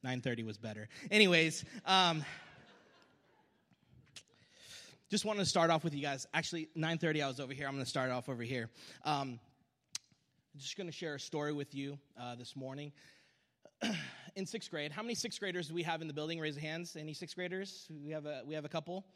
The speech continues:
All right, we have a few. So you guys are gonna hear this story, and then you guys compare your life and to see if you are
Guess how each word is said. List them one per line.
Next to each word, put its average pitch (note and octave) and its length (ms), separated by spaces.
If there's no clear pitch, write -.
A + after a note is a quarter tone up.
All D3 80
right, B2+ 160
we C#3 100
have D3+ 180
a D3 40
few. C3+ 240
So F3 340
you E3 220
guys A#3 200
are G#3 60
gonna G3+ 140
hear G3 160
this F#3+ 140
story, G3 400
and E3+ 120
then E3+ 120
you F3+ 80
guys F3+ 180
compare F3+ 500
your E3+ 320
life F3 540
and D#3+ 300
to E3 80
see F3+ 380
if C#3+ 120
you F3+ 400
are D3 360